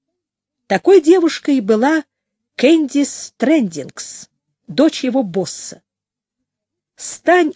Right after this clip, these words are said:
он ее мужем, на него наверняка посыпались бы выгодные дела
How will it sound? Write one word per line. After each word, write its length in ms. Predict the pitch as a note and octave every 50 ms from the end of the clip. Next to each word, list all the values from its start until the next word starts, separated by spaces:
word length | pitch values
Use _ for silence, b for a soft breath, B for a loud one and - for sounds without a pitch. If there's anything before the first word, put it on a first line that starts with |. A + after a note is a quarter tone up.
| _ -
он 200 | C4+ D4+ C#4 A#3+
ее 220 | A#3+ G3 G#3+ G#3+
мужем, 560 | G#3+ A3 C4 D#4+ F4+ D4+ - F3 C#3 A#2+ _ _ _ _ _ _ _ _ _ _ _ _ _ _ _ _ _
на 140 | - E3+ G#3+
него 240 | G#3+ A3+ A#3+ D4 D4+
наверняка 560 | C#4 C4+ A#3 A#3 G#3+ A#3 A#3+ - - D4 C#4+
посыпались 680 | - - A#3 - - - C#4+ D4+ - C4 A#3+ B3 A3+ F#3+
бы 220 | F#3 A3 A3+ A3 - _ _ _ _ _ _ -
выгодные 760 | - D#3 D#3+ A#3 D4 G#3 - F3+ D#3+ D#3+ E3 E3+ E3+ D#3+ D#3
дела 460 | E3 - E3 E3 F#3+ C4 D#4+ F4+